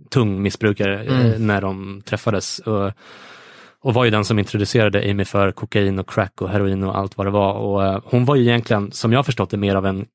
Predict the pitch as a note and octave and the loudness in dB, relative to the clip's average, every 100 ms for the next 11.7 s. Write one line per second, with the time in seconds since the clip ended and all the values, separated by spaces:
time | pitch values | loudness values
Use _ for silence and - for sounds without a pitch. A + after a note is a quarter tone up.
0 | - A#2 G#2 G2 F#2 G2+ A2 A2 A#2 G#2 | -2 0 2 0 -4 -4 0 0 0 -4
1 | G2+ G2+ - D3 B2+ - G#2 F#2+ G2+ _ | -4 -4 -2 -2 0 0 0 0 -6 _
2 | - G#2 G2+ G2+ A2+ A2+ G#2 B2 A2 C3+ | -4 0 0 -2 -2 -2 0 0 2 2
3 | F#2+ F#2+ F#2+ - G#2+ A2 B2+ A2+ A2 - | 0 -2 -4 -4 0 0 2 2 2 0
4 | G#2+ G2 G#2 G2 - G#2 G2 G2+ G2+ - | 0 2 0 -2 -4 -6 -8 -6 -4 -2
5 | A2 - G#2+ G#2 F#2 F#2+ G2 G2+ G#2+ - | -4 -2 -4 -4 -4 -6 -8 -10 -12 -18
6 | - - - - A2 G2 G2 F#2+ F#2+ F#2 | -20 -20 -20 -4 -2 -2 -4 -2 -2 -2
7 | - G2 G#2 G2 G2 G2+ F#2+ - G2+ - | -4 -6 -6 -6 -8 -8 -8 -4 -4 -2
8 | G2+ G2 C#3+ C3 C3+ A2+ A#2 E3 - A2+ | -2 0 0 2 2 4 4 2 0 0
9 | F#2+ A2+ B2+ - - C3+ B2 A2+ G#2+ G2 | 2 2 2 0 2 4 4 4 2 0
10 | G#2 G2 - G#2+ A2 A#2 G#2+ G2 G#2 G2 | 0 0 -2 0 2 4 2 2 0 2
11 | G2 F#2+ F#2+ - F#2 F#2 | 2 0 0 -2 -4 -4